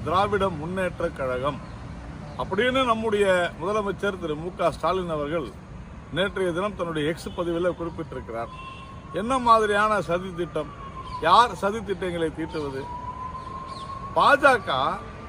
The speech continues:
இந்திய மக்களுக்காக நூறு நாள் வேலை வாய்ப்பு திட்டத்துல மிக அதிக அளவு கடந்த பத்து ஆண்டுகள்ல,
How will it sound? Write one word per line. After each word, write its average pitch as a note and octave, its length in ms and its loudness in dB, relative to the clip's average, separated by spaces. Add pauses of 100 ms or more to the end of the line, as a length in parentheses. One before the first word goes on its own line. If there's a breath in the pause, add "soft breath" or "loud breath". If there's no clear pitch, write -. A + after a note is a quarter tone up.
(240)
இந்திய C4+ 420 2
மக்களுக்காக D#3+ 920 0 (1300)
நூறு C#4 260 2
நாள் C4+ 240 8
வேலை G#3+ 260 4
வாய்ப்பு F#3+ 320 2
திட்டத்துல D#3 560 0 (100)
மிக G3+ 400 2
அதிக A3 560 4
அளவு F#3 400 4 (100)
கடந்த G3+ 400 2
பத்து F#3 380 0
ஆண்டுகள்ல, G#3 560 4